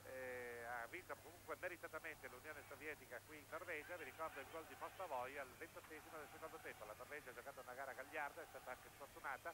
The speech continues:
ha colto un palo pieno, avrebbe potuto anche strappare il risultato all'Unione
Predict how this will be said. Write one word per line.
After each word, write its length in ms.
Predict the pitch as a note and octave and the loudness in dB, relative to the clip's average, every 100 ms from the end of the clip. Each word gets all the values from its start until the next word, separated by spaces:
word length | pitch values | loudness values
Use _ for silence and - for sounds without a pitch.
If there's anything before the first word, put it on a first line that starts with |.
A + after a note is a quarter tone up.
| - - - | -2 -10 -4
ha 100 | - B2+ | -2 4
colto 320 | D3+ C#3+ C#3+ | 4 4 0
un 120 | C3 | -2
palo 300 | - D#3 D3 C#3+ | 4 4 4 0
pieno, 380 | E3 C#3+ D3 E3 | 2 2 4 4
avrebbe 380 | C#3 F3 F3+ | 6 4 4
potuto 360 | C3+ C3 D3+ C#3 | -2 -6 -4 2
anche 300 | C3 C#3+ - - | 2 2 -4 -4
strappare 480 | B2 - D3 C#3 | -4 2 4 4
il 80 | A#2 | 0
risultato 480 | A#2+ B2 - D3+ C3+ | -2 -8 0 2 2
all'Unione 340 | A#2 G#2+ C#3+ | -4 -6 -8